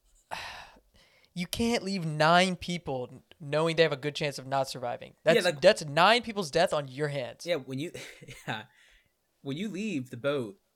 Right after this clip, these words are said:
Speaker 2: going to the other boat, you, you're gonna have, like, the voices of the damned yelling at you, like, "Why are you leaving?" Like, that's bad.
Speaker 1: Yeah, the, yeah, literally, like,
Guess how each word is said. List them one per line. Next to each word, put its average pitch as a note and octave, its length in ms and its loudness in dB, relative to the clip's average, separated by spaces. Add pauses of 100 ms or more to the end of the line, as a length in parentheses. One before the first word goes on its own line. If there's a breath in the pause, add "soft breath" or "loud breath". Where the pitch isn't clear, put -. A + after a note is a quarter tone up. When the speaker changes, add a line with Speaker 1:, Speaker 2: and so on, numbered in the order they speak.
(180)
Speaker 2:
going D3 140 -6
to C3 60 -4
the A#2+ 40 -4
other C3 100 -4
boat, A2+ 240 -8 (360)
you, C3+ 160 -12 (140)
you're C3 140 -14
gonna D3 80 -2
have, C3+ 100 -6
like, C3 140 -6
the B2+ 80 -8
voices B2+ 420 -6
of B2 80 -8
the A2+ 80 -10
damned A2+ 400 -12
yelling A#2 260 -8
at G#2 120 -16
you, G#2 120 -14
like, G#2+ 200 -14
"Why A2+ 100 -6
are A#2 40 -6
you A#2 120 -8
leaving?" A2+ 300 -14
Like, B2 100 -10
that's G3 160 -4
bad. G#2+ 360 -10 (640)
Speaker 1:
Yeah, E3 180 2
the, B2+ 240 -6
yeah, D#3 180 2
literally, F3+ 360 0
like, D3 240 -2